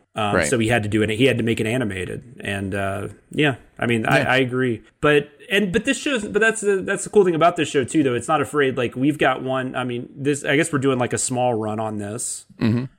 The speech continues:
Speaker 1: And we've got the next one we're doing. I mean, they, they tackle some pretty, uh, heavy subject matter, uh, and it, but it totally works.
Speaker 2: Yeah,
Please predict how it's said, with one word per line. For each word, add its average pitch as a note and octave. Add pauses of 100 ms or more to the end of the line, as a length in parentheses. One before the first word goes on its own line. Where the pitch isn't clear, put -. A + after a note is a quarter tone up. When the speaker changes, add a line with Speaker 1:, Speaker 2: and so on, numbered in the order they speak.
Speaker 1:
And A#2
we've C#3
got C#3+
the C3
next C#3+
one C3
we're A#2+
doing. A#2
I A#2
mean, A#2
they, A#2+
they A2+
tackle G#2+
some G#2+
pretty, G#2 (120)
uh, G2+ (240)
heavy A2+
subject B2+
matter, -
uh, G#2 (160)
and B2+
it, B2+
but A2+
it G#2+
totally C#3
works. - (180)
Speaker 2:
Yeah, G2